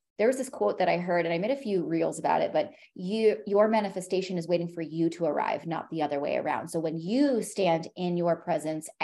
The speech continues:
in the present moment, like Bridget said, there, the, literally there is no other moment besides right now,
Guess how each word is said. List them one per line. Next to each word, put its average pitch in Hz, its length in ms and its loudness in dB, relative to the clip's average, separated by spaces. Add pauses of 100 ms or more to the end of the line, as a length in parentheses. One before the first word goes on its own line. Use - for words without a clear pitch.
(160)
in 226 160 2
the 220 80 2
present 180 340 0
moment, 160 300 -4
like 160 160 -4
Bridget 160 300 -6
said, 180 340 4 (320)
there, 190 300 4 (120)
the, 180 220 0 (240)
literally 226 560 6
there 180 180 6
is 175 140 2
no 185 340 -2
other 170 300 4
moment 170 480 0
besides 165 400 0
right 156 240 -2
now, 165 460 0